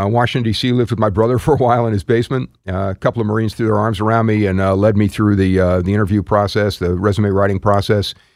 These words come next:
And, uh, if it hadn't been for them, uh, one in particular, uh, C-, uh, Lieutenant Colonel Dave Brown, Silver Star winner from Vietnam.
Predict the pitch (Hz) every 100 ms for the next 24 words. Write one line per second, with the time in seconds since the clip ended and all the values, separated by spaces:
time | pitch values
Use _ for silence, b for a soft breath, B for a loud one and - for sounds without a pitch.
0 | b - 92 92 90 92 92 110 110 113
1 | 104 101 104 107 107 101 - 98 98 110
2 | 98 87 - 101 98 95 92 90 - 85
3 | 90 95 95 101 95 85 101 95 98 98
4 | 98 - 123 101 95 - 98 95 95 92
5 | 90 90 95 92 98 98